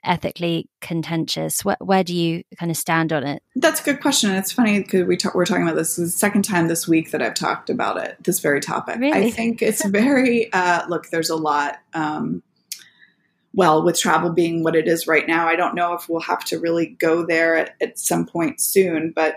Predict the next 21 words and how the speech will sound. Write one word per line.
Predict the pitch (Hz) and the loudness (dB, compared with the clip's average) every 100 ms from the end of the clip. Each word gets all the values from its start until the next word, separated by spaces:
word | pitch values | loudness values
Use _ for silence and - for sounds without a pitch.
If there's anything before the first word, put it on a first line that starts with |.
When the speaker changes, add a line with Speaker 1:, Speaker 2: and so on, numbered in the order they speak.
| - | 0
Speaker 2:
um, | 170 165 165 - _ _ _ - | 2 2 0 -4 _ _ _ 0
I, | 196 - - | 0 0 -2
I | 208 | 0
think | 208 220 214 - _ _ _ _ _ _ _ 202 | 2 -2 -2 -14 _ _ _ _ _ _ _ -2
there, | 190 196 185 190 180 | 2 4 4 2 -2
there | 170 175 175 175 175 | 0 0 0 2 2
is | 175 170 | 2 0
an | 151 - _ - - _ - | -2 -4 _ -20 -20 _ -2
ethics | 156 - 143 - - - - | -2 0 -4 -4 -6 -6 -2
issue | 165 156 - 151 151 160 | -2 0 2 2 2 0
at | 180 | -2
hand. | 170 180 139 139 170 | -2 0 0 0 -2
We | 165 | 0
all, | 156 165 - | 0 -2 -4
you | 170 | -4
know, | 135 127 - | -2 -4 -6
let's, | 160 160 - - | -4 -4 -6 -4
let's | 156 156 | -2 -2
be | - 156 | -2 -4
clear. | - 165 151 123 - - - - - | 0 2 2 -2 -10 -20 -20 -12 0
Uh, | 180 170 165 | 4 6 4